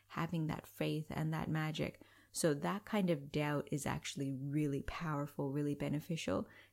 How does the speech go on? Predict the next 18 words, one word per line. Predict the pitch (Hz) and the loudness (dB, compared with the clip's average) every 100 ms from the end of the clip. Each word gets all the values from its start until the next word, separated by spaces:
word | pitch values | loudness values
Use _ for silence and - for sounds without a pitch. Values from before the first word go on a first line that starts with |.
| - | -4
'cause | 160 | 2
it | 165 | 2
gets | - 175 180 | 2 2 4
you | 170 | 4
to | - - | 2 0
actually | 165 160 - - 165 160 160 | -2 -2 -4 -4 0 0 2
see, | - - 160 156 | 0 2 2 2
what | 143 175 233 - | 0 -2 -2 0
is | 214 220 | 0 4
it | 170 - | 2 2
that | 160 | 0
I'm | 156 156 156 | 0 0 2
understanding? | 160 147 151 - 147 147 151 139 - | 2 2 -2 -2 0 2 2 0 -2
What | 196 240 - | 0 -2 0
is | 170 165 | 0 2
it | 175 180 | 0 0
that | 165 160 | -2 -2
I'm | - 160 156 151 | 0 0 2 0